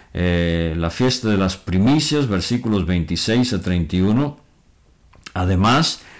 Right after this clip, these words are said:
el día de las primicias, cuando presentéis ofrenda nueva a Jehová en vuestras semanas". Esa es la fiesta de Pentecostés, eh, la, eh, la fiesta de las semanas, pero empezaba con el de las primicias.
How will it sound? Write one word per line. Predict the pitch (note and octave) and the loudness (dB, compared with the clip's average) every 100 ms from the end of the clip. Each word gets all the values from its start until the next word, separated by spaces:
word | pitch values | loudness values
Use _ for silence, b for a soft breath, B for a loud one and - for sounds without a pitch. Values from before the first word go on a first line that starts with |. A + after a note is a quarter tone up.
| B B | B B
el | F#2 E2+ | -2 0
día | F#2+ B2 | 2 4
de | B2+ | 4
las | A#2 G#2 | 2 0
primicias, | - G2 G2 C3+ C#3+ C#3+ C3+ | -2 0 2 2 2 0 0
cuando | - F#2 E2+ D#2+ | 0 0 0 -2
presentéis | E2 E2+ F2+ D#2+ G#2+ B2 C#3+ G#2 | -4 -2 -2 0 2 2 2 -2
ofrenda | F#2 - A2 A2 F#2+ | -2 -2 0 2 2
nueva | E2+ F2 G2 D3 D3+ C#3 - | 2 2 2 2 2 2 0
a | - E2 | -4 -4
Jehová | E2 E2+ E2 F#2+ A#2 B2+ | -2 -2 0 2 2 0
en | F#2+ F2+ | -2 0
vuestras | F2+ A2 - F#2 | 0 -2 -2 -4
semanas". | - F2 E2 F2+ C#3 F3+ - B B B B B | -4 -2 -2 0 0 -2 -8 B B B B B
Esa | C#3 B2 | -6 -2
es | G2 | 0
la | F#2 | -2
fiesta | - G#2+ - F#2 | 0 0 0 0
de | F2 | 0
Pentecostés, | F2 F#2+ F2+ F#2 - E2 - G#2 D#3 D#3+ - B B B B | -2 0 0 0 -4 -6 -2 0 0 -2 -8 B B B B
eh, | F2 E2 | -4 -2
la, | E2 D#2+ - | 0 -2 -4
eh, | F2 | -4
la | D#2 | -2
fiesta | - A2 G#2 G2+ | -2 -2 0 -2
de | F#2+ | 0
las | F2 | 0
semanas, | - E2+ F2 F#2+ D#3 D#3 | 0 0 2 2 0 -2
pero | A2 G2 | -2 0
empezaba | G2 F#2+ F#2+ A2+ D3 C#3 - | 0 -2 -2 0 2 0 0
con | G#2 G2 | -2 0
el | G2 | 0
de | G2 | 0
las | G#2 G#2+ | 0 -2
primicias. | - A#2+ C#3+ G3+ G3 F#2 C#2 | -2 0 2 2 0 -2 -6